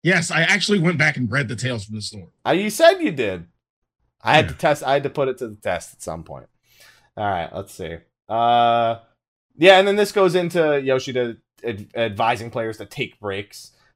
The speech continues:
Speaker 2: Um, the game pushes the player to stay up to date. For example, you can't take a break from the game for more than thirty days if you have a house.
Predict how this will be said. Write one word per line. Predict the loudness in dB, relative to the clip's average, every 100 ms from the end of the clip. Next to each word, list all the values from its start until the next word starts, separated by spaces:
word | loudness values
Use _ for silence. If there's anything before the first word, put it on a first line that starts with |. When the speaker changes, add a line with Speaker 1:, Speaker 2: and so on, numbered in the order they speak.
| _
Speaker 2:
Um, | 2 4 4 0 -8
the |
game | -2 0 0
pushes | -2 -2 -4
the | -2
player | 0 -2
to | -4
stay | -4
up | -2 -4
to |
date. | -4 -6
For | -4
example, | -4 -4 -4
you | -4
can't | -4 -4
take | -4 -6
a |
break | -6 -6
from | -6 -10
the | -8
game | -6 -8
for | -8
more | -4 -4
than | -4
thirty | -4 -4 -2
days | -6 -8
if | -8
you | -4
have | -4
a | -4
house. | -8 -12 -12 -14